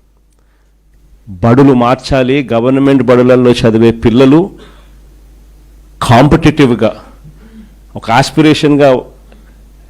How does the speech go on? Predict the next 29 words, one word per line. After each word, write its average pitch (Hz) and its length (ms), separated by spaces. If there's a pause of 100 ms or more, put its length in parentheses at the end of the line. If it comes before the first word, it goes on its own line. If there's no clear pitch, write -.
(220)
ఎవరైనా 143 460
కూడా, 143 220
"Why 131 200
should 135 240
anybody 131 400
go 127 120
to 127 100
నారాయణ? 120 460
Why 117 220
should 120 200
anybody 120 380
go 110 120
to 110 60 (100)
చైతన్య? 117 360
Why 107 160
should 117 260
anybody 113 320 (100)
go 113 60 (100)
to 123 60 (440)
any 120 120 (120)
private?" 120 460 (500)
పెద్ద 107 240
స్కూలు. 101 420 (1600)
మన 113 120 (100)
గవర్నమెంట్ 147 500
స్కూళ్ళు 143 320
ఎందుకు 131 320
అలా 120 200
లేవు? 104 440